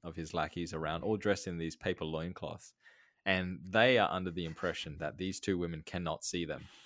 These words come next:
So they are being very, very quiet. They cannot make any sound, and they are basically trying to set it up so that they can get these women in these, uh,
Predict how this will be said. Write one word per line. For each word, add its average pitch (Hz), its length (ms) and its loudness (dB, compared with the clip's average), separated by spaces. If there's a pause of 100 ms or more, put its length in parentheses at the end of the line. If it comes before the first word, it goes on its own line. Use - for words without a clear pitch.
(420)
So 98 140 6
they 107 400 6
are 87 320 4 (140)
being 92 260 2
very, 101 260 4
very 98 220 4
quiet. 80 260 0
They 85 80 -2
cannot 101 420 -4
make 92 300 -2
any 98 220 -4
sound, 90 560 -4 (400)
and 85 400 -2
they 85 200 4
are 80 200 0 (180)
basically 101 400 0
trying 101 480 0
to 107 80 -6
set 98 220 0
it 87 100 0
up 80 220 -4
so 95 100 -4
that 85 180 -2
they 82 120 -2
can 87 180 -10
get 82 220 -4
these 87 180 -6
women 82 300 -6
in 80 180 -8
these, 78 300 -8
uh, 73 240 -6